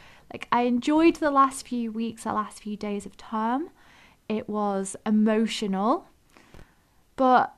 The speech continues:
there was also kind of a bit of a numbness, you know, 'cause nothing had changed. Everything felt normal. It was just the end of term. Um, I was there until I wasn't there.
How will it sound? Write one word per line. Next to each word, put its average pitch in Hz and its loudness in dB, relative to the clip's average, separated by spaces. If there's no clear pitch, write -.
there 277 6
was 285 2
also 302 2
kind 262 2
of 226 -6
a 220 -2
bit 311 4
of 392 6
a 381 8
numbness, 302 4
you 370 8
know, 427 10
'cause 381 4
nothing 427 8
had 440 4
changed. 320 4
Everything 349 2
felt 330 6
normal. 262 4
It - -4
was 214 -6
just 233 -8
the 262 -4
end 247 0
of 330 -4
term. 233 -2
Um, 226 2
I 233 4
was 226 2
there 254 8
until 226 0
I 214 0
wasn't 302 6
there. - 0